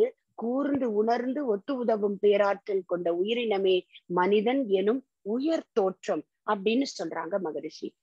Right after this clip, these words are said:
மனிதன்கிற உயர்ந்த தோற்றம் எப்படிப்பட்டதான்? இன்னொரு உயிர் கஷ்டப்படுதுன்னா சொல்லி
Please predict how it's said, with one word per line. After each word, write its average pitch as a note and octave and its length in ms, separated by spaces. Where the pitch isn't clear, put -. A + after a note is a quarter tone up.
மனிதன்கிற A#3 680
உயர்ந்த A#3+ 500
தோற்றம் A3+ 440
எப்படிப்பட்டதான்? G3+ 760
இன்னொரு A3+ 480
உயிர் C#4+ 320
கஷ்டப்படுதுன்னா G#3+ 800
சொல்லி C4+ 560